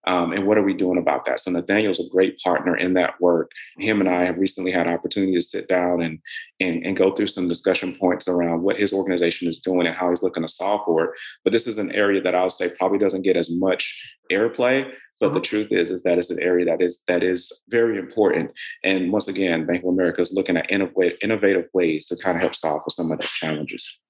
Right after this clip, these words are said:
Speaker 2: Gotcha, gotcha. And then also you're the, uh, managing director of the, uh, Diverse Segments Business Division. Well, what exactly is the role of that group, of that division?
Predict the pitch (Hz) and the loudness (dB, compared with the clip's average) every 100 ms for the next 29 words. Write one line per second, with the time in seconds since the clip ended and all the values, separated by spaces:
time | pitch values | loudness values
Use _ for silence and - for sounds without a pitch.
0 | _ - - 139 131 117 113 - 135 135 | _ -14 -2 2 2 0 -8 -4 0 0
1 | 127 117 113 - _ _ 147 175 208 269 | 0 -4 -4 -10 _ _ -4 0 2 2
2 | 214 175 185 175 175 160 143 139 165 165 | 0 0 0 0 0 2 2 0 -4 -4
3 | 156 151 151 165 - 151 135 147 143 131 | -4 -2 2 2 2 -4 -2 0 2 0
4 | 131 139 156 156 170 156 151 151 - - | -2 2 2 2 -2 -2 0 -2 -2 -14
5 | - 165 156 143 - 127 127 113 110 - | -4 -2 0 0 -2 0 2 0 -6 -8
6 | _ _ _ _ - 175 196 220 190 175 | _ _ _ _ 0 0 0 -2 -2 -2
7 | 180 170 143 151 156 151 143 - _ _ | 0 -2 -2 0 0 0 -4 -14 _ _
8 | - 117 139 127 113 117 110 _ _ _ | -6 -2 0 0 0 -2 -4 _ _ _
9 | 117 131 117 117 117 113 | -4 -2 0 2 2 2